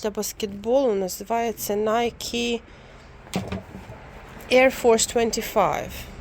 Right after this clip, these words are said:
Air Force двадцять п'ять. І дуже дороге, навіть в секонд-хендному в-, варіанті. Оце, здається, вам ще не показувала, такого оленя взяла.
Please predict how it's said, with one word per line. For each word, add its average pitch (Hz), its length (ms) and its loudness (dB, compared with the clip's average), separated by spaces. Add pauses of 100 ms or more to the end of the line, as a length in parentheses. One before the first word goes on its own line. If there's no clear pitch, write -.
(300)
Air 226 300 -2
Force 220 240 0
двадцять - 460 -4
п'ять. 240 540 0 (760)
І 226 300 0 (2500)
дуже 196 280 -6
дороге, 196 440 2
навіть 208 380 2
в - 40 -10
секонд-хендному 202 880 -4
в-, 180 200 -14
варіанті. 180 680 -8 (440)
Оце, 214 640 -10
здається, 214 520 -8
вам 214 140 -6
ще 226 160 -8
не 214 120 -4
показувала, 233 760 -8
такого 208 460 -14
оленя 208 400 -14
взяла. 269 560 -12